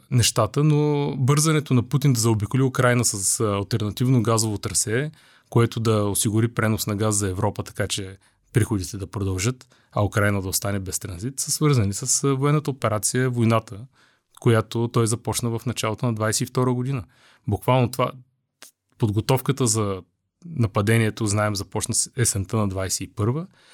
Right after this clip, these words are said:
а газопровода заработи януари двайсет и първа. Нали, в смисъл, само няколко месеца по-късно, след пускането на газопровода, той вече беше пред Киев с войните си. Ако беше заработил двайсета година този газопровод, може би ще да стане по-рано тази атака. Не знам, аз мога само да подозирам, но е факт,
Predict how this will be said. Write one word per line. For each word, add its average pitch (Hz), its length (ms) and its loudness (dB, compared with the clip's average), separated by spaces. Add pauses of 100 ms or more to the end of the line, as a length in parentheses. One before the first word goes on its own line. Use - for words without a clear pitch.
(140)
а 135 100 0
газопровода 120 540 2
заработи 98 540 -4
януари 135 380 2
двайсет 110 320 -2
и 143 120 -6
първа. 143 260 0
Нали, 95 120 -10
в 87 40 -10
смисъл, - 220 -10
само 117 220 2
няколко 123 340 0
месеца 113 280 -2
по-късно, 131 600 -4
след 127 300 -2
пускането - 440 -6
на 101 40 -8
газопровода, 107 420 -6
той 117 120 0
вече 113 200 -4
беше 110 260 -6
пред - 220 -2
Киев 110 240 0
с 110 180 -4
войните 107 400 -8
си. - 100 -20 (480)
Ако 107 380 -4
беше 117 280 4
заработил 107 460 2
двайсета 107 360 0
година 92 300 -10
този 92 280 -12
газопровод, 95 520 -8
може 113 200 -2
би 92 120 -8
ще - 180 -8
да 101 80 -6
стане 120 200 -6
по-рано 120 440 0
тази - 340 -18 (440)
атака. - 360 0
Не 143 100 6
знам, 139 200 2
аз 135 160 -2
мога 135 160 -2
само 127 220 -2
да 117 80 0
подозирам, 120 500 0
но 160 60 4
е 147 40 4
факт, 147 380 -4